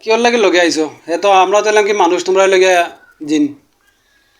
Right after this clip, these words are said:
তো মানুষ আর জিনের তো সম্পর্ক আলাদা আলাদা, ভিন্ন।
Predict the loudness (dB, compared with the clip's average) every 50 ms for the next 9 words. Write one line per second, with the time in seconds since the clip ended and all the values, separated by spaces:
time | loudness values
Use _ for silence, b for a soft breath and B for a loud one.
0 | _ _ _ _ _ _ _ _ _ _ -8 -6 -4 -4 -4 -2 0 0 0 2
1 | 2 2 0 0 -2 -2 -2 -2 -2 -2 -2 0 0 2 2 2 2 0 0 0
2 | -2 -2 -2 -4 -4 -6 -12 _ _ _ _ _ _ _ _ _ -6 -4 -2 -2
3 | 0 -2 -4 -4 -6 -10